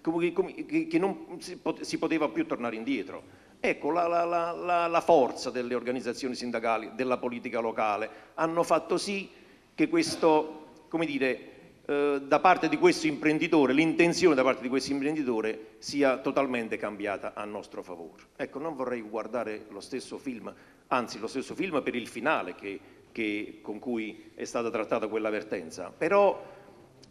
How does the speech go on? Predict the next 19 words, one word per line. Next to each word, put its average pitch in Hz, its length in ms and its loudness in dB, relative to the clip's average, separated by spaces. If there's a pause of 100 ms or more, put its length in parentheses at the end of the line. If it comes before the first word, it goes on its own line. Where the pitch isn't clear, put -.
(200)
gli 139 240 -2
elementi 185 460 4
che 147 320 0
noi 160 200 2
abbiamo 139 380 4
a - 20 4
nostro 139 380 2
vantaggio 120 720 -2
sono 135 260 -4
tanti. - 440 -6 (300)
Ma - 80 -8
guardate, 120 360 -4
ma 139 200 -6 (140)
siamo 151 300 -2
in 151 60 -2
un 156 100 -2
territorio 117 800 -2 (1300)
dove 147 220 0
c'è 135 400 -2